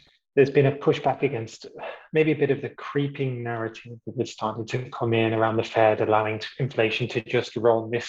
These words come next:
sense that the Fed had structurally changed and average inflation targeting would not just allow the, the moderate overshoot in inflation that was embedded within,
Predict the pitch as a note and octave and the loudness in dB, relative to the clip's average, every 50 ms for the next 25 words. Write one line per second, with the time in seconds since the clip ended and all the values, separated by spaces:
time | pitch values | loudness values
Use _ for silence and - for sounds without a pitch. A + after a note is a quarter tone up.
0 | - - A#2 A2 A2+ A2 - - - G#2+ - - A2 - - A#2+ A2+ A2+ A#2+ A2+ | -8 -6 -4 -4 -4 -6 -8 -10 -12 -6 -2 -2 0 2 4 6 6 6 6 2
1 | - - - - - C3 A#2+ - - B2+ A#2+ A2+ - A#2+ A2+ G#2+ G#2+ A2 G#2+ - | 0 -2 -6 -6 -4 -4 -4 -2 0 2 2 2 2 0 -2 -2 -2 -6 -8 -6
2 | - A2+ A2+ A2 B2 A#2 A#2+ A#2+ - B2+ A#2 A2+ - A#2 A2+ A2 A2 - A2+ G#2+ | -4 -2 0 0 0 2 0 0 0 -2 -6 -4 0 0 0 0 0 -4 -8 -6
3 | - A2 G#2+ A2 G2+ A2 - - A#2 A2 A2 A2 - _ _ - - - - - | -2 0 0 0 0 -2 -4 -2 -2 -2 -2 -4 -10 _ _ -20 -20 -20 -20 -20
4 | _ _ - B2+ B2 B2+ B2 B2 A#2+ A#2+ - - A2+ - - A#2 G#2+ A2+ A2+ A2+ | _ _ 2 2 4 4 4 4 2 2 0 -4 -4 -4 -2 -2 0 2 2 2
5 | A2+ A2 A2 A2+ A2 G#2 G#2+ - - - _ _ _ - A#2+ A#2 A2+ A#2 A#2+ A#2+ | 2 0 0 0 0 0 -2 -6 -18 -20 _ _ _ -2 0 2 6 6 6 6
6 | C3+ C3 B2+ B2+ - C#3 C3 C3 C#3 C3+ - C#3+ C#3 C3+ C#3 C#3 C3+ C3 C3 - | 6 4 4 4 4 4 4 4 2 0 0 0 0 0 2 2 0 0 2 2
7 | C#3+ C3 C3 C3 C3+ - D#3 D3 C#3+ C3+ A#2+ A#2 A#2+ A#2 G#2+ A#2 A#2 A2 G#2+ A2+ | 4 4 4 4 0 -2 -4 -4 -2 -4 -4 -4 -4 -4 -2 -2 -2 -2 -2 -4
8 | A2 G#2+ A2 A#2 A2+ - A2+ A2+ - A2+ A2 A2 A2 | -4 -4 -4 -6 -4 -4 -6 -4 -4 -6 -6 -6 -6